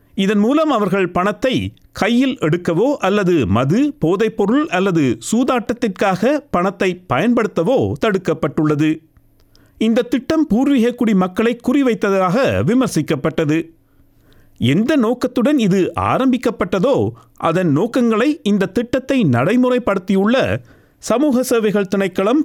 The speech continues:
பூர்த்தி செய்யவில்லை என்பதை கணக்காய்வாளர் நாயகம் கண்டறிந்துள்ளார்.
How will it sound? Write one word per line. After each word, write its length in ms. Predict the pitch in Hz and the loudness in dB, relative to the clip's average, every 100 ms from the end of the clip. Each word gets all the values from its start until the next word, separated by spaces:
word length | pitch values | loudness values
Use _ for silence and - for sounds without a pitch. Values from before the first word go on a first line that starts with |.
| - | 0
பூர்த்தி 300 | 240 262 240 | -2 0 -2
செய்யவில்லை 580 | - 165 254 240 214 185 | 0 0 0 0 0 0
என்பதை 380 | 180 170 160 - | 0 0 -2 -2
கணக்காய்வாளர் 760 | 196 262 - 190 247 233 214 196 | -2 -2 -2 0 2 2 0 0
நாயகம் 480 | 156 190 165 143 156 | 0 0 0 0 0
கண்டறிந்துள்ளார். 760 | 190 156 147 147 147 156 156 | 0 0 0 0 2 2 0